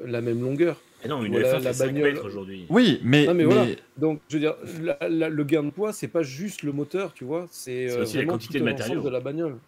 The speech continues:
Speaker 3: Ouais, mais là,
Speaker 2: D'ailleurs,
Speaker 3: là,
Speaker 2: c'est
Speaker 3: là,
Speaker 1: Et
Speaker 3: pour
Speaker 1: la
Speaker 3: deux mille vingt-deux,
Speaker 1: deuxième
Speaker 3: Greg.
Speaker 1: petite parenthèse.
Speaker 3: Vas-y, euh, vas-y,
Speaker 1: Oui.
Speaker 3: Greg, termine.
Speaker 1: Les, les gens de treize pouces, si je me souviens bien de ce que j'avais lu,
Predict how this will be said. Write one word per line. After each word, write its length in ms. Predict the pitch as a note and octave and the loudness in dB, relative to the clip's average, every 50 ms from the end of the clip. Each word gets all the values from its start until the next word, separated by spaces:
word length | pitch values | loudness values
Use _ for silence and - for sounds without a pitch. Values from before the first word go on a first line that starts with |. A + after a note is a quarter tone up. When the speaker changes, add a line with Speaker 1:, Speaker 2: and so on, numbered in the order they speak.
| - - - | -14 -2 2
Speaker 3:
Ouais, 200 | D#3+ F#3+ E3 B2+ | 4 6 6 6
mais 120 | A#2+ B2+ | 6 6
là, 120 | C#3 F#3 G3+ | 8 8 8
Speaker 2:
D'ailleurs, 120 | - - | 8 6
Speaker 3:
là, 80 | D3+ E3 | 6 4
Speaker 2:
c'est 160 | - D#3 B2 | 4 4 4
Speaker 3:
là, 120 | D#3 E3+ D3 | 4 6 6
Speaker 1:
Et 20 | |
Speaker 3:
pour 120 | - D#3 | 6 6
Speaker 1:
la 40 | C#3 | 6
Speaker 3:
deux 120 | - C#3+ C#3+ | 8 6 6
mille 180 | D3+ D#3 C#3 | 6 6 6
vingt-deux, 280 | F3 - - C3 F#3+ A3+ | 6 6 6 6 6 6
Speaker 1:
deuxième 180 | F#3+ D#3+ D#3 | 8 8 8
Speaker 3:
Greg. 100 | F3+ F#3+ | 6 6
Speaker 1:
petite 240 | E3 B2+ - F3+ D3+ | 4 2 0 -2 -2
parenthèse. 640 | - E3+ C#3+ C3+ C3 - - F#3+ A3 A3+ F#3+ F3 - _ _ - | -2 -2 -2 -2 -4 -4 -4 -6 -6 -6 -8 -12 -16 _ _ -6
Speaker 3:
Vas-y, 280 | A2+ A#2 A2+ A2+ G#2+ | -4 -2 -2 -2 -2
euh, 140 | G#2+ G2+ G2 G2 | -2 -2 0 0
vas-y, 120 | G2+ - | -2 -2
Speaker 1:
Oui. 60 | - G2 | -4 -4
Speaker 3:
Greg, 120 | F#2+ G2 G2+ _ | -8 -10 -12 _
termine. 280 | - - A2 G#2+ G2 G2+ - _ _ _ _ _ _ _ _ _ _ _ _ _ _ _ _ _ _ - - | -4 -2 -2 -2 -2 -4 -8 _ _ _ _ _ _ _ _ _ _ _ _ _ _ _ _ _ _ -12 -8
Speaker 1:
Les, 760 | C#3+ C#3+ D3 E3 - E3+ C#3+ C#3+ D3+ D3 D3+ D#3 D#3 D3+ D3 | -6 -6 -4 -6 -6 -8 -6 -2 -2 0 0 2 0 0 0
les 140 | C3+ D3 D3 | -2 -2 -2
gens 160 | C3+ F#3+ G3+ | -4 -4 -6
de 80 | G3 D3+ C#3 C#3+ - - | -6 -8 -10 -12 -16 -8
treize 240 | - - D#3 - | -4 -4 -4 -4
pouces, 420 | - - - A3 A3 A3+ A#3+ B3+ - | -6 -10 -12 -10 -10 -10 -10 -10 -10
si 200 | - - C#3+ B2+ | -10 -10 -10 -8
je 80 | A#2 | -8
me 60 | C3+ B2 | -8 -10
souviens 280 | - - D3 D3 D3+ | -10 -10 -8 -8 -6
bien 140 | D3 D#3+ D#3+ | -6 -6 -6
de 80 | C3+ A2+ | -8 -8
ce 60 | - | -8
que 100 | - A#2+ | -8 -6
j'avais 240 | A#2+ C3 A#2+ B2+ B2+ | -6 -4 -4 -4 -4
lu, 200 | C#3 G3+ A#3+ | -6 -6 -8